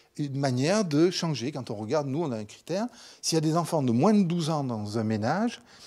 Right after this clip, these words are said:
eh bien, vous avez des pratiques alimentaires qui sont plus normées. Quand les enfants sont plus vieux ou quand, euh, il n'y en a pas,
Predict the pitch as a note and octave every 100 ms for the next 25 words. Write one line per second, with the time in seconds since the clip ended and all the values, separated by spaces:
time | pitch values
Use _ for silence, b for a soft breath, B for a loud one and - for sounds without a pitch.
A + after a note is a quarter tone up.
0 | B - G#2+ E3+ G#3 D#3 C3 A#2+ - F#3
1 | - D3 A#2 A2+ A#2 G3 G3+ - A#2+ -
2 | F3 A3 _ _ - D3 E3+ E3 C3 G#2+
3 | - _ _ _ _ b b b b _
4 | C3+ B2+ A#2 A#2 B2 A2+ G2+ C#3+ A2 D3+
5 | C4 G#3+ C3+ B2+ A2+ - A#2 A#2 A#2 A2+
6 | E3+ A3+